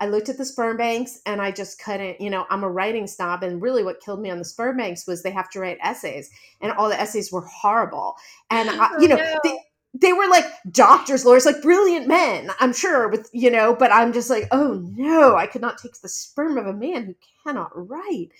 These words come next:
Speaker 1: And
Speaker 2: <laughs>
Speaker 1: so, eh, but, but really,
Speaker 2: You have a
Speaker 1: I
Speaker 2: high
Speaker 1: just
Speaker 2: bar, Anna.
Speaker 1: I do. I mean, that's how you, I guess you stay single a long time, but, but I, but I really just,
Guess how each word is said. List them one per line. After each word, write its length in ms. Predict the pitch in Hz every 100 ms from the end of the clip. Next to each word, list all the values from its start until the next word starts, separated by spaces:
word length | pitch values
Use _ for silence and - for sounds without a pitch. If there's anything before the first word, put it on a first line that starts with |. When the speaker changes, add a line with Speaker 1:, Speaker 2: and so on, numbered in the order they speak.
| 208 - - -
Speaker 1:
And 400 | 254 247 240 247 - _
Speaker 2:
<laughs> 180 | _ -
Speaker 1:
so, 800 | - - 294 269 262 254 254 -
eh, 180 | 262 277
but, 140 | 339 -
but 160 | 330 269
really, 160 | 330 370
Speaker 2:
You 100 | -
have 120 | 262
a 60 |
Speaker 1:
I 60 | 269
Speaker 2:
high 200 | 285 311
Speaker 1:
just 120 | 320
Speaker 2:
bar, 260 | 277 240 190
Anna. 380 | 208 196 196 202 _ _ _ _ - -
Speaker 1:
I 280 | 285 269 - -
do. 480 | 320 480 285 262 262
I 100 | 269
mean, 160 | 269 254
that's 220 | 240 240
how 60 | 262
you, 140 | 233
I 80 | 202
guess 220 | 220 226 247
you 60 |
stay 180 | - 208
single 360 | - 392 403 320
a 80 |
long 160 | 226 214
time, 260 | 240 214 220
but, 260 | 233 - - - _
but 140 | 277
I, 300 | 262 247 254 -
but 180 | 214 262
I 120 | 254
really 600 | 247 220 262 285 302 277
just, 560 | 254 247 247 - -